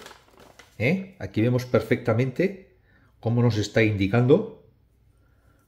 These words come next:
¿vale? Que este diferencial, eh, actuará según la norma, ahora la veremos,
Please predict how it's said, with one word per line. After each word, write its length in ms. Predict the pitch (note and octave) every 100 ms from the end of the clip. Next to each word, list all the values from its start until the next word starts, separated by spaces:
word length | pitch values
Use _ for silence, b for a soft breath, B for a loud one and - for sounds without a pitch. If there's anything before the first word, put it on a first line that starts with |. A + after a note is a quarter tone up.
| -
¿vale? 380 | G2 B2+ F#3+ - - _ -
Que 80 | -
este 180 | - -
diferencial, 960 | A#2+ B2 A#2+ A#2+ - C#3 D#3 F#3+ - - _ _ _ _ _ _ -
eh, 200 | G#2 G#2
actuará 480 | G2+ - G#2+ G#2+ C3+
según 380 | - A2+ B2 A#2+
la 80 |
norma, 300 | A2+ B2 C3
ahora 280 | A#2+ G#2+ A#2
la 80 | A#2
veremos, 600 | G#2+ A#2+ C3 F#3+ - -